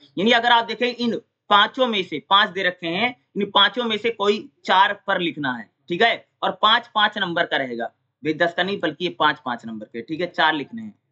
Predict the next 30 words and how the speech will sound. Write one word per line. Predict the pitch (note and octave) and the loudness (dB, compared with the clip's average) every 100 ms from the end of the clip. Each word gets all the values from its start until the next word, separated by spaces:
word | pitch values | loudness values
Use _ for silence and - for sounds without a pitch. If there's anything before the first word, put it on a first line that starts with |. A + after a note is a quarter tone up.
| _ _ _ - | _ _ _ -8
ठीक | E3+ | 0
है, | G#3 - _ - | 0 -2 _ -6
और | E3+ - | -4 2
पांच | G3 A3 | 2 2
नंबर | G3 F#3 F#3 | -4 -2 -2
के | F#3+ | 0
लिए | G3 | 0
एक | F#3 F3+ | 0 -4
पेज | C#3+ B2 | -6 -4
लिखना। | A#2+ A2+ A#2 | -6 -10 -12
कितना? | A#2 D#3 F#3+ A#3 - _ | -10 -4 -2 -2 -4 _
एक | D#3+ E3+ - | -4 -4 -4
पेज | C3+ | -6
लिखना | A#2 G#2+ A2 | -6 -8 -10
है। | G2 _ _ _ D3+ | -10 _ _ _ -8
ये | D#3+ | -4
पांच | F#3+ G3 F#3+ | 2 2 2
दे | G3 | -4
रखे | G3 A3+ | -2 2
हैं, | A#3 | 2
उनमें | G3+ G#3 | 2 -6
चार | G#3+ G3 F3+ F3+ | -2 2 2 0
पर | - | -8
टिप्पणी | - - F3 F3 | -10 -6 -4 -2
लिखनी | D3+ C#3+ B2+ A2+ | -4 -6 -8 -10
रहेगी। | A2+ A2 A2+ _ _ - | -12 -10 -12 _ _ -2
और | |
इस | G3+ - | -2 -2
प्रकार | G3 G3+ G3 | 0 2 2
से | B3 | 0